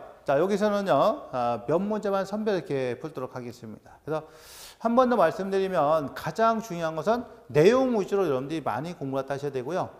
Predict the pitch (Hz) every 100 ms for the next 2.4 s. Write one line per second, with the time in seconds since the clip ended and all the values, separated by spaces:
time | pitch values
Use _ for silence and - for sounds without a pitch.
0 | - - - 120 107 147 220 220 240 190
1 | 147 175 143 123 127 151 117 107 117 110
2 | 101 98 -